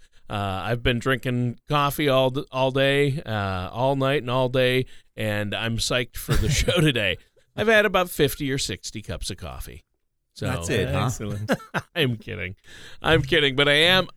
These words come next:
Speaker 1: I am excited for the show today. Baron and Simon, thanks for having me on. Uh, Simon, what's going on over there with you?
Speaker 3: Hey, Tony. Doing well today.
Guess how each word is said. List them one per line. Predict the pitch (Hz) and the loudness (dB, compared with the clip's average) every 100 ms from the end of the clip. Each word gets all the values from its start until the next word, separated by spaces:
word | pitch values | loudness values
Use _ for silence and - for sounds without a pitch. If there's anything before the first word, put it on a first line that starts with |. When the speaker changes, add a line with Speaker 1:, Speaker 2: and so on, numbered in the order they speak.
| - | -4
Speaker 1:
I | 151 | 2
am | 170 180 | 2 4
excited | 180 - 170 156 135 | 2 2 4 4 0
for | - 143 | -2 -2
the | 123 | -2
show | - 131 | 0 2
today. | 120 120 123 | 2 2 2
Baron | 110 131 151 143 | 2 2 2 2
and | 123 | 0
Simon, | - 139 135 127 | 0 0 0 -2
thanks | 139 139 135 | 0 0 0
for | 143 | 0
having | 135 135 123 127 | 4 2 2 0
me | 131 | 2
on. | 123 127 127 120 - _ _ - | 2 2 0 -2 -10 _ _ 0
Uh, | 139 120 | 0 2
Simon, | - 202 214 285 226 101 - _ - | 2 4 4 4 2 0 -6 _ -6
what's | 139 196 - | 0 0 0
going | 214 214 196 | 0 2 4
on | 180 190 | 4 2
over | 175 165 | 2 4
there | 160 | 4
with | 160 131 | 4 2
you? | 156 247 151 90 - _ _ _ _ - | 0 0 -2 -4 -10 _ _ _ _ -6
Speaker 3:
Hey, | 208 | 0
Tony. | 151 165 190 165 - - 151 | 2 4 4 2 -4 -8 -2
Doing | 131 135 127 | 2 2 2
well | 123 135 | 2 2
today. | 143 139 147 160 170 | 2 2 2 0 -2